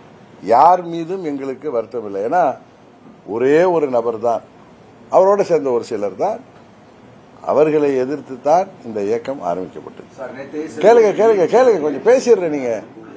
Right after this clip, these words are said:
Speaker 1: நீங்க அதெல்லாம் அடுத்த கேள்விகள் இருக்கட்டும். அஹ், ஒரே ஒரு சிலரை எதிர்த்து தான் நான்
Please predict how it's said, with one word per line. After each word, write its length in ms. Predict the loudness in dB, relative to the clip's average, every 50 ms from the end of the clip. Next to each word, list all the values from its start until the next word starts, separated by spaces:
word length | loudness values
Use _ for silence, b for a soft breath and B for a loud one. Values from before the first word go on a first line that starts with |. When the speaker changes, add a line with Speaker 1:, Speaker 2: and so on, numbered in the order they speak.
| -20 -16 -10
Speaker 1:
நீங்க 280 | -6 -4 -2 0 2 2
அதெல்லாம் 320 | 2 2 2 2 4 4
அடுத்த 240 | 4 4 2 0 -2
கேள்விகள் 360 | 0 -2 -4 -4 -4 -4 -4
இருக்கட்டும். 440 | -4 -4 -6 -6 -6 -6 -8 -8 -10 -14 -20 -20 -20 -14 -10
அஹ், 200 | -8 -8 -6 -4
ஒரே 260 | -2 0 2 4 4
ஒரு 280 | 4 4 2 2 2 2 2 4 4 6 6 6 6 4 4
சிலரை 360 | 4 4 4 6 4 4 4
எதிர்த்து 300 | 2 2 0 -2 -2 0
தான் 180 | 0 0 0
நான் 520 | 0 -2 -4 -4 -4 -8 -10 -14 -16 -20